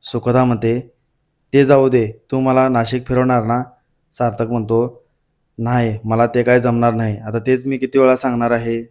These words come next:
सुखदा म्हणते, "मग नाशिक मी एकटी कशी काय बरं फिरणार?" सार्थक म्हणतो, "आईला घेऊन जा." तसे बोलून तो खाली येतो.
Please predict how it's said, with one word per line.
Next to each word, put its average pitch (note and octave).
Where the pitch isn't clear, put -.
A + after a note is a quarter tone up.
सुखदा B2
म्हणते, A2
"मग B2+
नाशिक B2
मी C3+
एकटी B2+
कशी C3
काय C#3
बरं C3+
फिरणार?" B2
सार्थक A2+
म्हणतो, A2+
"आईला A#2+
घेऊन B2
जा." A2+
तसे C3
बोलून B2
तो C3+
खाली A2
येतो. A2+